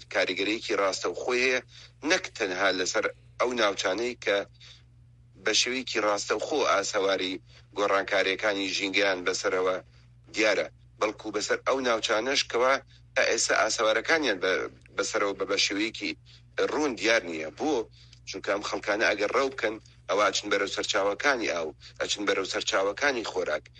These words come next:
ئەمەش کاریگەری هەیە لەسەر سەرجەم، ئێ،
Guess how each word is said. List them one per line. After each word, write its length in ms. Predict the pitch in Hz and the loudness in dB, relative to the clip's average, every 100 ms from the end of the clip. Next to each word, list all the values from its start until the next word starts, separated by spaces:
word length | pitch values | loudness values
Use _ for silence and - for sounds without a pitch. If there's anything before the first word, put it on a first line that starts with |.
| - | -12
ئەمەش 240 | - 110 - | -4 0 2
کاریگەری 520 | 107 98 98 107 123 120 | 2 2 2 0 2 2
هەیە 240 | 120 123 120 - - - 101 | 2 0 -2 -16 -20 -4 -2
لەسەر 280 | 107 131 113 - - - - | 0 0 -2 -12 -20 -18 -6
سەرجەم، 600 | - 180 160 - 98 - - - - - - | 0 2 2 0 0 -2 -12 -20 -20 -14 -2
ئێ، 120 | 98 | 0